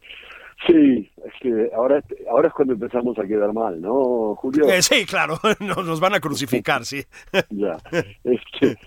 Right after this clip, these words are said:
Speaker 1: pero bueno, hay algo, mira, hay algo que, que subrayaba esta mañana nuestro amigo Carlos Puch en, en Milenio,
Speaker 2: Sí.
Speaker 1: este, que es que, y que yo digo en el libro,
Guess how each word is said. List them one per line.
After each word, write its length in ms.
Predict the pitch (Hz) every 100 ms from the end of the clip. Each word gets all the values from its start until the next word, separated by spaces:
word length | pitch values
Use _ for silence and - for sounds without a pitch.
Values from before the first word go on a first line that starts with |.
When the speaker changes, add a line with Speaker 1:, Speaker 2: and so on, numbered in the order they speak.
| 185 -
Speaker 1:
pero 300 | 381 175 233
bueno, 320 | 226 180 135 - _ -
hay 240 | 170 196
algo, 320 | 175 156 147 - - _ _ _ -
mira, 320 | 127 101 90 -
hay 220 | 98 110
algo 280 | 117 117 104
que, 520 | - 92 92 90 87 -
que 320 | 104 92 92
subrayaba 1040 | - 107 98 110 135 127 123 110 104 98 101
esta 240 | 104 - 101
mañana 800 | 101 98 110 110 107 101 95 -
nuestro 460 | 92 90 82 - 90
amigo 480 | 85 90 90 85 80
Carlos 340 | - 87 90 -
Puch 240 | 117 -
en, 280 | 92 82 80
en 160 | 78 82
Milenio, 580 | 82 92 120 135 104 80 -
Speaker 2:
Sí. 260 | 87 82
Speaker 1:
este, 640 | 78 - - 80 78 80 76 - - - - - - -
que 140 | - 139
es 60 | -
que, 440 | - 127 117 113 113
y 100 | 110
que 160 | - 95
yo 160 | 110
digo 300 | 104 104 98
en 60 | 92
el 120 | 87 80
libro, 440 | 78 78 101